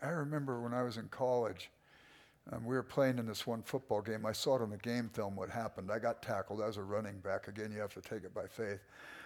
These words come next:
But I got tackled, and I saw on the film there was a pile-up, and my head was sticking out of the pile-up, and a guy speared me in the back of the helmet after I was tackled.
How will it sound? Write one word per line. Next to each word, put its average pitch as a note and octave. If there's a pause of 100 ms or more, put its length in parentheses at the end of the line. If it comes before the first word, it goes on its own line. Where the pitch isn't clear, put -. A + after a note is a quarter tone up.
(120)
But C#3
I C#3
got D#3+
tackled, C3 (340)
and C3+
I C3+
saw G3
on G3+
the C#3
film F3+
there C3
was A#2+
a G#2+ (200)
pile-up, C3+
and B2
my D3
head D3+
was A2+
sticking D3
out C3
of A2+
the G#2
pile-up, B2 (420)
and B2+
a A#2+
guy C#3+
speared F#3+
me A2+
in A2+
the G#2+
back B2+
of A2
the G#2+
helmet C3+
after G2+
I F#2+
was -
tackled. -